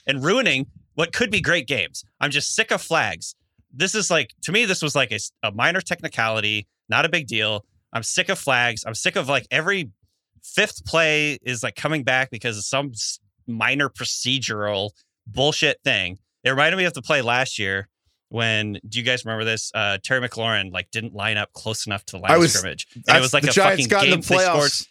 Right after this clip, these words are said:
Speaker 1: they scored a game-winning touchdown, and it got called back 'cause Ta-, 'cause Terry McLaurin was not close enough to the line of scrimmage. I'm sick of this
Speaker 2: D K.
Speaker 1: shit. It's stupid.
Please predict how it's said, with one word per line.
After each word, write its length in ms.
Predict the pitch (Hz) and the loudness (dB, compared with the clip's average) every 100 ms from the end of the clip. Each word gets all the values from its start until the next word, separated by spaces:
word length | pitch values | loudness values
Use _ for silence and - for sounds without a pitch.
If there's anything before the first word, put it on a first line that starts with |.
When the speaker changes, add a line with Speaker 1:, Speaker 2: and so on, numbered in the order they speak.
| _ - | _ -2
Speaker 1:
they 100 | 143 | -2
scored 260 | - 175 | 2 0
a 40 | 151 | 0
game-winning 520 | 107 151 190 220 226 | 0 0 2 0 -2
touchdown, 560 | - 170 - 107 110 117 _ | 0 0 2 0 -2 -4 _
and 140 | 131 139 | 0 0
it 100 | 113 | 2
got 180 | 151 | 0
called 240 | - 165 139 | 2 0 2
back 220 | 139 120 | 0 0
'cause 160 | 127 110 | -4 -4
Ta-, 200 | 160 - - | -4 -4 -6
'cause 160 | 147 | -8
Terry 200 | - 185 | -2 0
McLaurin 440 | 190 - 151 135 127 _ _ - | 0 2 2 2 0 _ _ -8
was 140 | 131 | -2
not 160 | 143 170 | 0 0
close 380 | 113 160 170 165 | -2 0 0 0
enough 180 | 160 - | -2 -2
to 40 | |
the 40 | 147 | 0
line 140 | 139 | 0
of 60 | 120 | -2
scrimmage. 360 | - 117 104 | -6 -8 -6
I'm 140 | 120 147 | -6 -6
sick 260 | - 233 | -2 -2
of 80 | - | -2
this 160 | 262 - | -2 2
Speaker 2:
D 120 | 175 | 4
K. 60 | 180 | 6
Speaker 1:
shit. 280 | 135 104 _ _ - | 4 2 _ _ -4
It's 140 | 135 | -4
stupid. 520 | - - 247 147 87 | -2 0 0 0 -4